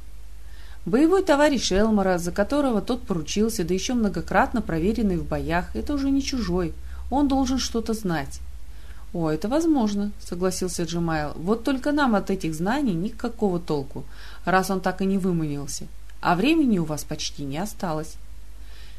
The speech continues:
«Если он нас раскусил, толку и впрямь не будет. А если просто до сих пор не заметил, надежда всё же ещё есть. Знаешь,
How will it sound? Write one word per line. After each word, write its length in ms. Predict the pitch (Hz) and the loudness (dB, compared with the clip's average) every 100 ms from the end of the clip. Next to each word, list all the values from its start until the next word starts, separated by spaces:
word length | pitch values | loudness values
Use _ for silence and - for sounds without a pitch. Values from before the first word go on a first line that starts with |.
| - - 254 | -10 -6 2
«Если 320 | 320 320 302 | 2 4 2
он 160 | 285 | 2
нас 160 | 269 254 | 2 0
раскусил, 500 | 247 - 254 339 320 | -2 -2 0 2 2
толку 360 | 240 240 240 254 | 2 0 0 -2
и 20 | |
впрямь 340 | - 190 175 | 2 2 2
не 100 | 170 | 0
будет. 400 | 147 147 135 - - | -2 -4 -6 -6 -2
А 80 | 165 | 0
если 320 | 240 240 233 | 2 2 0
просто 460 | - 233 214 196 | 2 2 4 2
до 100 | 165 | -2
сих 160 | 170 175 | -2 -2
пор 240 | 180 160 | -2 -2
не 80 | 170 | -2
заметил, 520 | 170 170 254 349 220 | 0 0 0 0 0
надежда 460 | 160 156 143 135 196 | 0 -2 -4 -4 -6
всё 200 | - 156 | -4 -4
же 100 | 156 | -4
ещё 240 | 196 - | -4 -2
есть. 340 | 254 214 120 - - - - - - - | -2 -2 -4 -6 -10 -10 -10 -10 -10 -6
Знаешь, 540 | 156 277 349 233 - | 0 2 2 0 -2